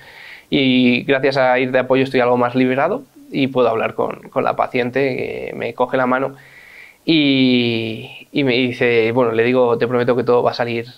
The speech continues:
va a salir bien". Me mira llorando y me dice, "No me prometas algo que no, que no puedes cumplir". Y me quedo totalmente en shock. Eh, le digo que tiene toda la razón, pero que vamos a estar ahí para, para trabajar, para que ella salga adelante. Y me dice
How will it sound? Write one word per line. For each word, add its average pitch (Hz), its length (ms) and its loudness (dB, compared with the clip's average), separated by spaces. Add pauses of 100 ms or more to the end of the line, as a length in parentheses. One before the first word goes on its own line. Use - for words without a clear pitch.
va 135 160 -4
a - 20 -12
salir 131 300 -2
bien". 165 300 -2 (840)
Me 135 160 2
mira 127 220 2
llorando 123 300 2
y - 20 0
me 120 100 0
dice, 113 160 -4
"No 123 80 -2
me 123 100 0
prometas 117 380 -4
algo 117 180 0
que 113 100 -8
no, 110 340 -8
que 117 80 -6
no 117 180 -8
puedes - 240 -2
cumplir". 117 440 -6 (760)
Y 127 160 -2
me 113 160 -2
quedo 123 220 0
totalmente 120 920 0
en 123 60 -4
shock. 156 340 0 (260)
Eh, 117 800 -4
le 120 120 -6
digo 120 160 -4
que 117 80 -6
tiene 120 240 -2
toda 117 240 2
la 123 100 2
razón, 135 340 -2
pero 135 160 -4
que - 60 -8
vamos 120 220 -2
a - 20 -16
estar 113 180 -4
ahí 113 160 -2
para, 113 440 -4 (100)
para 117 200 -2
trabajar, 117 460 -2
para 113 380 0 (380)
que 123 100 -2
ella 123 160 2
salga 123 220 0
adelante. 131 340 0
Y 135 60 2
me 120 80 0
dice 113 300 -2